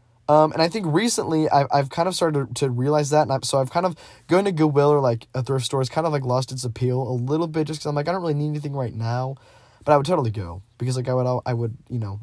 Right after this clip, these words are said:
I, I would, of course, love to buy something because buying things are, is fun. It's, um, that's, bu-, <laughs> buying things are fun. Yeah. You know what? It is what it is. Buying things, spending your money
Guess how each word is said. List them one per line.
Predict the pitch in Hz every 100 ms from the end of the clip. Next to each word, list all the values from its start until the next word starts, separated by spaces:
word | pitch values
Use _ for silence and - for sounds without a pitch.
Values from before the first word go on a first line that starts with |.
| -
I, | 131
I | -
would, | 135 139 127
of | 135 139
course, | 147 127
love | 143 131
to |
buy | 113 113
something | 113 92 - 113
because | 123 117 107 107 -
buying | 127 120 131
things | 123 117
are, | 104 -
is | 113
fun. | - 135 98 104 _ _ _ _
It's, | - -
um, | 123 110 101 98 - _ _ _ _ _ _ _ _
that's, | 135 143 139 - - _ _ _
bu-, | 117 123 120 -
<laughs> | - _
buying | 156 165 165
things | 147 131
are | 117
fun. | 113 -
Yeah. | - - _ _ -
You | 185
know | 208
what? | 214 -
It |
is | 196
what | 190 175
it | 135
is. | 113 - - - -
Buying | 180 226 262 226
things, | 226 220 214
spending | - - 208 247 294
your | 254
money | 180 180 196 208